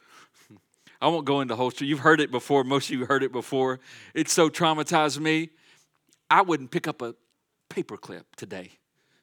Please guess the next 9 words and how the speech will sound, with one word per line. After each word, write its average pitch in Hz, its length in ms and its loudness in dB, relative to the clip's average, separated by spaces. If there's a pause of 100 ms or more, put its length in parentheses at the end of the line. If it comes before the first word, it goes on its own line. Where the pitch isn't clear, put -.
(880)
It, 175 240 -2 (640)
it 185 180 0
was 135 220 -4
terrible. 143 460 4
But 127 160 4
anyway, 139 480 2 (1600)
God 139 240 2
doesn't 113 260 -8
lie. 90 380 -16